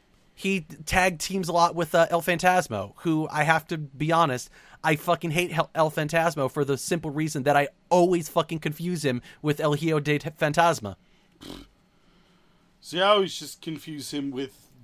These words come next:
Speaker 2: e-, every time people talk about El Fantasmo, they abbreviate it to L P.
Speaker 1: Yeah.
Speaker 2: Bring
Speaker 1: I
Speaker 2: Killer
Speaker 1: like it.
Speaker 2: Bring Killer Mike in.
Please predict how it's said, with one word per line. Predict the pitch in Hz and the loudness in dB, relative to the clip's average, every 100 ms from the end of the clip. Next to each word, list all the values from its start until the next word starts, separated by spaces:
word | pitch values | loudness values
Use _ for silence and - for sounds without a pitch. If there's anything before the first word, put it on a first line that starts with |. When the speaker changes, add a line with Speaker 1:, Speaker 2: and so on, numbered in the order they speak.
| - _ _ _ _ _ 202 | -20 _ _ _ _ _ -6
Speaker 2:
e-, | 226 | -2
every | 262 311 | 0 -2
time | 285 294 277 247 | 0 0 2 0
people | 220 220 | -6 -10
talk | 208 233 196 | -6 -6 -4
about | 220 | -4
El | 180 196 | -2 -4
Fantasmo, | - 190 170 185 180 165 151 | -4 -6 -2 -2 -2 -4 -6
they | 151 156 | -4 -6
abbreviate | 139 156 170 170 170 | -6 -6 -6 -4 -4
it | 160 147 | -6 -8
to | 185 151 | -8 -4
L | 151 | -4
P. | 139 170 135 117 - _ _ _ _ _ _ _ | -4 -6 -6 -8 -20 _ _ _ _ _ _ _
Speaker 1:
Yeah. | - 359 143 - _ _ _ _ _ _ _ _ _ _ _ _ _ _ _ _ _ _ _ _ _ - _ - - - _ _ _ _ _ _ _ _ _ _ _ _ - _ _ _ _ _ - - | 0 6 6 4 _ _ _ _ _ _ _ _ _ _ _ _ _ _ _ _ _ _ _ _ _ -20 _ -20 -20 -20 _ _ _ _ _ _ _ _ _ _ _ _ -20 _ _ _ _ _ -20 -16
Speaker 2:
Bring | - 208 | -8 -8
Speaker 1:
I | 214 | -8
Speaker 2:
Killer | - 208 247 | 2 6 10
Speaker 1:
like | 294 226 - | 12 10 8
it. | 117 - _ | 0 -2 _
Speaker 2:
Bring | - 190 202 | -10 -8 -6
Killer | - 190 175 | -2 -2 0
Mike | 147 127 123 | -2 -2 -4
in. | 120 98 | -8 -8